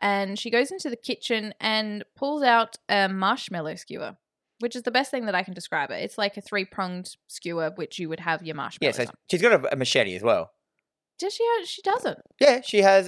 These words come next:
Speaker 2: uh, wait, I've written it here. Um, she runs into the cabin, uses a rope to tie up the door, puts the furniture, picks up a baseball bat
Speaker 1: Mm.
Speaker 2: and a fork. So she's got a baseball bat.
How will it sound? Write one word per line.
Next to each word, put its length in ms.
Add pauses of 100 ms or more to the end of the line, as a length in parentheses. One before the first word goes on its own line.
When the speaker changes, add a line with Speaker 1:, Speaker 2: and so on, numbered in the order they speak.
(120)
Speaker 2:
uh, 680
wait, 120
I've 200
written 180
it 100
here. 240 (120)
Um, 460 (1400)
she 180
runs 200
into 120
the 80
cabin, 480
uses 240
a 80
rope 240
to 80
tie 80
up 60
the 60
door, 680 (400)
puts 160
the 80
furniture, 520 (120)
picks 180
up 100
a 60
baseball 640
bat 360 (120)
Speaker 1:
Mm. 160
Speaker 2:
and 120
a 60
fork. 480 (480)
So 100
she's 100
got 100
a 40
baseball 380
bat. 220